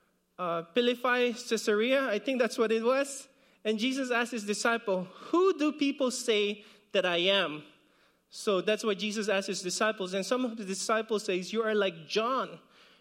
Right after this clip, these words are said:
You're like Elijah. You're like one of the prophets." That's what they said. Then Peter, being Peter, said, "You are the Christ, the Son of the living God."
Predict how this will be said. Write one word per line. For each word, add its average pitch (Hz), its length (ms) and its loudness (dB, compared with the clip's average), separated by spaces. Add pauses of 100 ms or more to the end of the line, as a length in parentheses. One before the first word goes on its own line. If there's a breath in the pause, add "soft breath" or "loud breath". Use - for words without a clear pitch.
You're 208 160 2
like 202 260 2
Elijah. 202 540 2
You're 190 200 2
like 196 200 2
one 208 140 0
of 190 140 0
the 185 80 0
prophets." 220 600 -2
That's 185 200 -6
what 190 140 -4
they 180 100 -2
said. 190 340 0
Then 185 160 0
Peter, 226 560 2
being 220 320 0
Peter, 233 280 0
said, 196 340 -2 (340 loud breath)
"You 226 160 4
are 220 140 4
the 190 120 2
Christ, - 800 -2 (340 soft breath)
the 185 100 0
Son 240 600 2
of 190 140 -2
the 190 80 4
living 190 280 2
God." 190 300 2